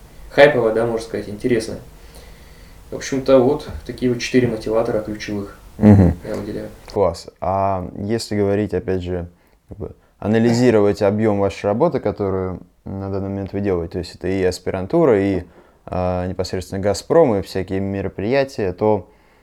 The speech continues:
Speaker 2: как вы отдыхаете? Мне интересно, у вас столько времени в процентном соотношении занято делами, что, наверное, отдыхать нужно тоже очень, а, не стыдно. И как вот вы это делаете, может быть, не знаю, люди почерпнут что-то новое?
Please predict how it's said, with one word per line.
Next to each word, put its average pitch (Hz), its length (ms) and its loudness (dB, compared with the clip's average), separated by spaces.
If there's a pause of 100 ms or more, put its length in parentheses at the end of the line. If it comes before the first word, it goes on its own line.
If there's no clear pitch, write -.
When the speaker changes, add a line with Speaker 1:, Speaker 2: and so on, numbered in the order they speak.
(220)
Speaker 2:
как 147 180 2
вы 123 120 4
отдыхаете? 101 520 2
Мне 98 140 -2
интересно, 101 540 -2
у - 20 0
вас 95 260 -4 (180)
столько 117 460 2
времени 104 640 0
в - 240 -16
процентном 101 440 -2
соотношении 98 600 -6
занято 95 580 -4
делами, 117 520 0 (440)
что, - 220 -6
наверное, 98 560 0 (320)
отдыхать 113 540 2
нужно 110 300 2
тоже 110 340 4
очень, 104 420 0 (360)
а, 98 200 2
не 117 160 4
стыдно. 95 580 0
И 98 60 -2
как 120 180 0
вот 98 160 -2
вы 98 100 0
это 95 180 -2
делаете, 101 500 0
может 87 240 -8
быть, 85 240 -14
не 87 100 -12
знаю, 87 380 -16
люди 123 260 4
почерпнут 127 520 2
что-то 104 260 -4
новое? 107 420 0